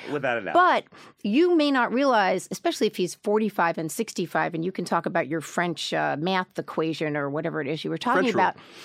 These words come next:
Speaker 2: that he's done this to forty-five other people, and it's probably ended badly for all of them at a certain point, but you don't know that. Um,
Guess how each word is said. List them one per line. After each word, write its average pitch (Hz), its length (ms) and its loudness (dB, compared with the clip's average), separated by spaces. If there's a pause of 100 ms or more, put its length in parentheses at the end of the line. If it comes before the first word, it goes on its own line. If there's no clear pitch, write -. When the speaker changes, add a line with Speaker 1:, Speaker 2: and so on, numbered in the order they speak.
(560)
Speaker 2:
that - 280 2 (540)
he's 508 300 0
done 339 260 4
this 285 160 2
to 247 80 0
forty-five 269 920 2
other 202 280 4
people, 165 640 -2 (300)
and 214 220 2
it's 233 120 -2
probably 277 520 0
ended 208 380 2 (180)
badly 175 640 0
for - 280 -4
all 240 260 4
of 170 140 0
them 220 240 4
at 175 60 0
a 180 40 -4
certain 196 240 -2
point, 240 140 2
but 254 100 2
you 311 60 2
don't 349 140 4
know 254 140 2
that. - 300 -2 (560)
Um, 208 380 4